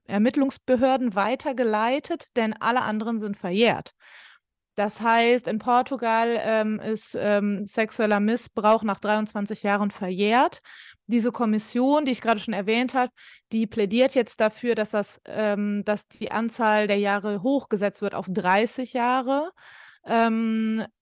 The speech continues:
und natürlich gerne auch rückwirkend, was aber nicht, ähm, ja, juristisch, äh, möglich ist, aber wenigstens dann ab jetzt, dass es eben dann, äh, das, äh,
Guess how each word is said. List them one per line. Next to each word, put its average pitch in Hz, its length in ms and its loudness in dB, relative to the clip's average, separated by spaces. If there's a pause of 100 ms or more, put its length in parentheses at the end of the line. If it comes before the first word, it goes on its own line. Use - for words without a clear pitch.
(640)
und 262 180 2
natürlich 226 420 2
gerne 214 260 4
auch 190 120 -2
rückwirkend, 247 500 -2
was 190 140 -4
aber 185 100 -4
nicht, 190 280 -6
ähm, 175 500 -6 (560)
ja, 147 240 -2 (460)
juristisch, 185 720 -4
äh, 196 180 -2
möglich 240 400 0
ist, 262 180 2
aber 185 220 2
wenigstens 208 480 -2
dann 185 200 -2
ab - 220 -10
jetzt, - 400 -2
dass 185 140 -10
es - 160 -14
eben 190 320 -4 (360)
dann, 180 440 -2
äh, 180 240 -6
das, 175 200 -12
äh, 185 440 -6